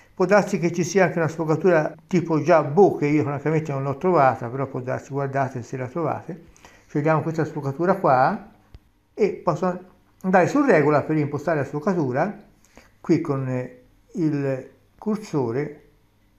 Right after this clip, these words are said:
impostiamo questa sfocatura, diciamo così, quasi al massimo.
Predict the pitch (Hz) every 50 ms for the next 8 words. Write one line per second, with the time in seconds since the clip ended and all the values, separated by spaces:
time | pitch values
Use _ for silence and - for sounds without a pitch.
0 | _ _ - 185 160 - 160 139 - - 160 147 135 135 135 131 117 - 151 151
1 | 190 180 160 147 127 120 123 117 - 139 131 123 113 127 127 127 127 - 151 135
2 | 127 151 170 170 165 127 110 104 - - 147 156 190 233 - -